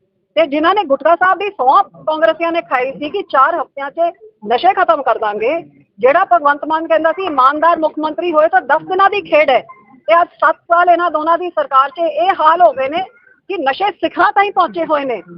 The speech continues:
ਤੇ ਇਹਨਾਂ ਦਾ ਹੀ ਐਮ ਐਲ ਏ ਦੱਸ ਰਿਹਾ ਹੈ ਕਿ ਕਿਵੇਂ ਪੁਲਿਸ ਦੇ ਨਾਲ ਸਰਕਾਰ ਰਲ ਮਿਲ ਕੇ, ਪਹਿਲੇ ਕਾਂਗਰਸ ਦੇ ਵੇਲੇ ਵੀ ਆਹੀ ਐਮ ਐਲ ਏ ਨੇ, ਕਾਂਗਰਸ ਦੇ ਐਮ ਐਲ ਏ ਨੇ ਦੋਸ਼ ਲਾਇਆ ਸੀ, ਹੁਣ ਇਹਨਾਂ ਦਾ ਖੁਦ ਅੰਮ੍ਰਿਤਸਰ ਦਾ ਜਿਹੜਾ ਐਮ ਐਲ ਏ ਸ਼ਰੇਆਮ ਆਪਣੀ ਸਰਕਾਰ ਦੇ ਸਾਹਮਣੇ, ਮੰਤਰੀ ਦੇ ਸਾਹਮਣੇ ਕਹਿ ਰਿਹਾ ਹੈ ਕਿ ਸਰਕਾਰ ਤੇ ਪੁਲਿਸ ਰਲ ਕੇ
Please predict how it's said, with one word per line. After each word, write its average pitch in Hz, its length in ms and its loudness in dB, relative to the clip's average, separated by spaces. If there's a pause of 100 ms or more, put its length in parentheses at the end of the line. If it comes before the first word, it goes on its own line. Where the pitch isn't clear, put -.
(220)
ਤੇ - 260 0
ਇਹਨਾਂ 392 200 2
ਦਾ 440 80 0
ਹੀ 453 100 -2
ਐਮ 403 180 4
ਐਲ 403 120 4
ਏ 403 60 4
ਦੱਸ 330 240 0
ਰਿਹਾ 302 140 2
ਹੈ 226 60 -2 (360)
ਕਿ 294 80 -8
ਕਿਵੇਂ 349 320 0
ਪੁਲਿਸ 339 320 0
ਦੇ 359 200 0
ਨਾਲ 330 200 4
ਸਰਕਾਰ 320 520 0
ਰਲ 294 160 2
ਮਿਲ 320 120 -6
ਕੇ, 339 100 -2
ਪਹਿਲੇ 320 240 2
ਕਾਂਗਰਸ 302 360 -2
ਦੇ 403 140 -8
ਵੇਲੇ 403 240 -2
ਵੀ 403 120 -4
ਆਹੀ 339 240 0
ਐਮ 349 200 -2
ਐਲ 349 100 2
ਏ 349 80 2
ਨੇ, 359 100 -2
ਕਾਂਗਰਸ 320 340 -2
ਦੇ 339 120 2
ਐਮ 320 120 2
ਐਲ 311 80 -2
ਏ 330 80 -4
ਨੇ 320 80 -8
ਦੋਸ਼ 294 260 -4
ਲਾਇਆ 311 200 0
ਸੀ, 359 200 -10 (420)
ਹੁਣ 320 140 0
ਇਹਨਾਂ 403 220 2
ਦਾ 415 100 4
ਖੁਦ 392 240 -4 (380)
ਅੰਮ੍ਰਿਤਸਰ 330 360 0
ਦਾ 339 140 2
ਜਿਹੜਾ 330 240 2
ਐਮ 311 160 0
ਐਲ 311 120 2
ਏ 302 60 2
ਸ਼ਰੇਆਮ 359 480 2 (320)
ਆਪਣੀ 359 300 0
ਸਰਕਾਰ 339 400 2
ਦੇ 330 100 0
ਸਾਹਮਣੇ, 311 300 -4
ਮੰਤਰੀ 294 300 -8
ਦੇ 302 120 2
ਸਾਹਮਣੇ 277 340 -2
ਕਹਿ 262 180 0
ਰਿਹਾ 302 120 4
ਹੈ 359 80 2 (360)
ਕਿ 320 80 -4
ਸਰਕਾਰ 277 560 2
ਤੇ 330 160 0
ਪੁਲਿਸ 311 360 -6
ਰਲ 262 260 0
ਕੇ 311 180 -8